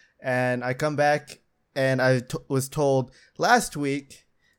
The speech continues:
the week that I was on vacation, uh, apparently there were just, like, a crap ton of injuries that happened. So now,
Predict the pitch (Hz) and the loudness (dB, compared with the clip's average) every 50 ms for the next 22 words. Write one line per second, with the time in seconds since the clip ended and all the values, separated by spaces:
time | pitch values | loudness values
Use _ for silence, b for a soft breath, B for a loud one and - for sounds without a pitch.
0 | _ _ 127 131 127 127 143 139 139 143 131 127 127 127 123 123 123 120 120 117 | _ _ 0 0 2 2 0 -2 0 0 2 2 2 2 2 0 -2 -2 -4 -4
1 | - 165 175 165 - - 139 127 127 131 - - 135 131 135 135 135 147 135 226 | -4 -4 -4 -4 -4 -4 -6 -6 -6 -8 -8 -4 -2 0 0 0 -2 -2 -2 0
2 | 240 233 214 190 175 175 165 165 143 151 147 143 139 135 135 120 123 120 - - | 0 0 -2 -2 -2 -2 -2 -2 -2 -4 -4 -2 -2 -2 -2 -2 -4 -6 -4 -4
3 | 123 117 113 110 - 127 113 107 104 - - - 120 117 113 117 - - - 131 | -2 -2 -2 -4 -6 -6 -6 -6 -6 -8 -8 -4 -2 -2 -2 -2 -4 -6 -10 -8
4 | 117 113 113 113 110 107 110 113 120 120 120 120 123 127 127 131 127 135 135 131 | -6 -6 -4 -6 -6 -6 -6 -8 -8 -12 -12 -10 -8 -8 -8 -8 -6 -6 -6 -4
5 | 131 135 135 135 131 135 147 139 139 139 135 135 - - 120 113 113 113 113 113 | -2 -2 -2 -2 -4 -4 -6 -6 -6 -8 -10 -12 -10 -8 -8 -6 -4 -4 -4 -4
6 | 113 113 113 107 | -4 -6 -6 -10